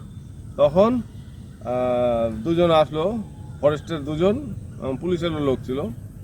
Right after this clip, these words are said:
তা তাদের সাথে কথা বললাম, বললো, "আচ্ছা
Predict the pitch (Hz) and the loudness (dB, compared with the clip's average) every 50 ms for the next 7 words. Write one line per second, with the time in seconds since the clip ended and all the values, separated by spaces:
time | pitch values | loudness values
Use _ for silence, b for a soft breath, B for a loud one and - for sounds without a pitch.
0 | - - - - - - - - - - - - 117 117 120 117 104 143 139 143 | -12 -12 -12 -14 -14 -14 -14 -12 -12 -12 -10 -2 2 2 4 4 4 2 0 0
1 | 151 - 170 151 160 156 135 139 143 143 156 156 156 160 160 165 180 180 165 147 | 0 -4 -4 -4 -4 -2 0 0 0 2 2 0 0 0 2 2 2 2 2 0
2 | 151 147 151 151 147 143 143 - 160 156 151 147 | -2 2 6 6 6 6 6 2 0 2 2 2